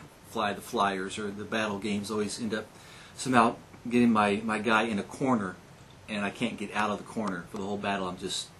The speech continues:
face first in the corner, and they get pretty frustrated with me. And, and now playing Madden ten with Joel, and I, I keep somehow punting on first down. I don't <laughs> know how I've done that. And that wouldn't be a big deal necessarily, except that I also have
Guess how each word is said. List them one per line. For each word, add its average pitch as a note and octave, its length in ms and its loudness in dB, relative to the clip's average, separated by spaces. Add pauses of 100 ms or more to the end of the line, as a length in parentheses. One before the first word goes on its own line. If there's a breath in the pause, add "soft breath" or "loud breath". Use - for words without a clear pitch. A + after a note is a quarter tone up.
(320)
face A2 200 0
first G#2 260 -6
in G2 80 -6
the F2+ 60 -12
corner, F#2+ 340 -10
and G2 80 -8
they G2 100 -4
get - 260 -10
pretty F#2 160 -8
frustrated F#2+ 520 -8
with - 160 -14
me. G#2+ 120 -8
And, G2+ 80 -4 (420 loud breath)
and A2+ 100 2
now A#2 200 6
playing A2 540 2
Madden G#2+ 340 2
ten F#2+ 360 0 (340)
with - 160 -10
Joel, G2+ 380 0
and F#2+ 140 -2
I, G#2 240 -4
I G2+ 60 0
keep - 360 -8
somehow G3 440 0 (200)
punting B2 340 -2
on F#2+ 140 -4
first G#2+ 320 -6
down. G2 260 -2
I F#2+ 140 -4
don't B2 260 -6
<laughs> - 20 -20
know B2+ 180 -2
how G#2 140 -2
I've G2 180 -4
done G#2 280 -6
that. G2+ 120 -10 (440 loud breath)
And D#3+ 140 4
that A3+ 140 8
wouldn't F#3+ 240 6
be D#3 80 8
a C3 60 4
big B2 260 0
deal G#2 420 2
necessarily, B2 600 0
except C#3+ 260 -6
that B2 100 -4
I A2+ 60 0
also D3 340 0
have G#2+ 380 -2